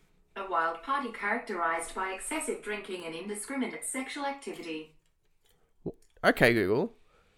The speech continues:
Speaker 2: Define, wait, what was the word? Indiscriminate.
Speaker 1: This is the definition of orgy. A wild party characterized by excessive drinking and indiscriminate sexual activity.
Speaker 2: Interdiscriminate.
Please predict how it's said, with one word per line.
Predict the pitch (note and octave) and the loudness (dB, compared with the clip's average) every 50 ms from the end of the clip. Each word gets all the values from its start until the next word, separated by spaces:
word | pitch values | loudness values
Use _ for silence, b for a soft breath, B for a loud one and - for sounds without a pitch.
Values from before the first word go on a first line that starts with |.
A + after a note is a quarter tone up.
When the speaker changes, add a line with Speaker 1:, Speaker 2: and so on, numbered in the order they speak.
| _ _ _ _ _ _ - - | _ _ _ _ _ _ 0 4
Speaker 2:
Define, | E3+ E3+ - - G#3 G#3+ A#3 B3 C4 B3 A#3+ A#3 A3+ G#3 - - - - _ _ _ _ _ _ _ _ _ _ _ _ _ _ | 4 4 8 10 10 12 12 12 12 10 8 6 2 -2 -6 -12 -20 -20 _ _ _ _ _ _ _ _ _ _ _ _ _ _
wait, | A#2+ G2+ - | 2 2 4
what | - | 4
was | B2+ C3 B2 | 2 0 4
the | |
word? | B2 C3 C#3 - | 4 4 6 6
Indiscriminate. | B2+ C3+ B2 A#2+ B2 - - B2+ A#2+ A2+ A2 G2+ | 6 4 2 2 -2 0 2 4 4 6 6 4
Speaker 1:
This | - | 4
is | - | 2
the | - G#3 | -2 -2
definition | G#3+ G#3 G#3+ A3 - B3+ A3 - - - F#3+ F#3 | -2 -2 -2 -2 -2 -4 -4 -4 -4 -6 -6 -8
of | E3+ E3+ | -6 -6
orgy. | G#3+ G#3+ - F#3 E3+ D#3+ D#3 D#3 - - _ _ _ _ _ _ _ _ _ - | -6 -6 -6 -6 -6 -6 -6 -8 -10 -16 _ _ _ _ _ _ _ _ _ -10
A | G3 F#3+ | -8 -2
wild | F#3 E3+ D#3+ E3 E3+ E3 - | 0 2 2 2 0 -2 -2
party | - C#4 C#4 C4 A#3+ G#3+ | -2 -2 0 0 -2 -6
characterized | - - G3+ G#3 A#3 A#3+ - G#3+ F#3 E3+ E3 D#3+ E3+ E3+ - - | -6 -2 -2 -2 -2 -2 -4 -4 0 0 2 2 0 -2 -4 -4
by | - F#3+ F#3+ F#3+ | -4 -4 -4 -4
excessive | F#3+ - - - D#4 D#4 - A3+ - - | -6 -6 -6 -4 -4 -2 -2 -4 -4 -4
drinking | - G#3 G#3 G3+ - G3 F#3 F3 E3 | -4 -6 -6 -6 -6 -8 -8 -8 -8
and | D#3+ | -8
indiscriminate | E3 E3+ G3+ G#3 G#3 - - C4+ C#4 B3+ A3 E3+ - - - | -8 -6 -6 -6 -6 -6 -6 -4 -2 -2 -2 -2 -6 -8 -8
sexual | - C4 C4 C4 - - C#4+ C#4 | -6 -6 -6 -6 -6 -6 -4 -4
activity. | C#4 C#4 - - F3 - - - - D#4 - - | -4 -4 -6 -10 -10 -10 -8 -8 -8 -8 -8 -6
Speaker 2:
Interdiscriminate. | - A#2+ B2 B2 A#2 - A#2+ A#2 - - - - A1 G1+ G1+ G1+ - | -6 -6 -6 -6 -4 -4 -6 -6 -4 -4 -4 -4 -4 -6 -8 -8 -12